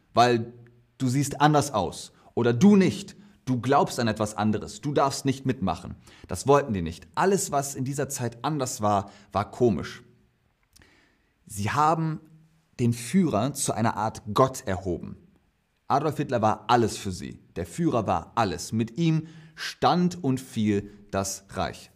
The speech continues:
Also das war für sie <clears throat> alles. Das war ihr Leben. Punkt vier ist die Machtergreifung. Wir haben jetzt gesagt, die Nazis haben den Leuten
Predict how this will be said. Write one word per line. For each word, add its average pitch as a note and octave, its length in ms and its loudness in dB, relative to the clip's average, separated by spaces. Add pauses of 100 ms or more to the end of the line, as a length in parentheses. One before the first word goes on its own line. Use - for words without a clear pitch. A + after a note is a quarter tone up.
Also G#2+ 220 0
das C3+ 420 -2 (340)
war A2+ 140 2
für A#2 140 -4
sie A#2+ 340 -4 (320)
<clears throat> - 320 -20
alles. G#2 300 -2
Das - 180 -4
war A#2+ 80 4
ihr A#2 140 4
Leben. A#2 560 0 (2000)
Punkt E3 200 6
vier D3 320 2
ist - 180 -2
die A#2 80 4
Machtergreifung. F2 840 0 (400)
Wir G2 160 -4
haben B2+ 140 2
jetzt B2 140 -2
gesagt, A2+ 360 0
die F#2+ 40 -4
Nazis A2 440 0
haben G#2 160 2
den G#2 100 2
Leuten A2 460 0